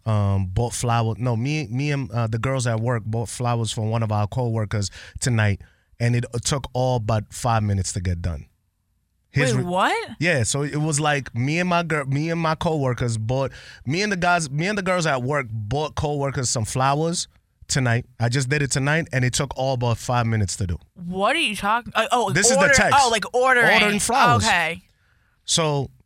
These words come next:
Speaker 1: cool, no problem. He replies, she send, this is the screenshot, she sends a text. Uh, he replies, "Oh, that was sweet," exclamation mark, exclamation mark, right?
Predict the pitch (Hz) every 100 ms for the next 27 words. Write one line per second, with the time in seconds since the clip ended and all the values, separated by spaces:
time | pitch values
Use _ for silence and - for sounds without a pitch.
0 | - 220 208 95 82 110 123 123 175 147
1 | 104 151 196 160 151 135 - 139 - 143
2 | 120 110 107 139 131 110 - 170 127 98
3 | - 101 113 101 92 147 - - _ _
4 | _ _ _ - 120 117 113 110 156 147
5 | 127 139 135 127 - 170 160 156 147 123
6 | - 180 208 139 117 - 120 110 110 101
7 | 98 95 92 - 95 90 - 85 69 104
8 | 131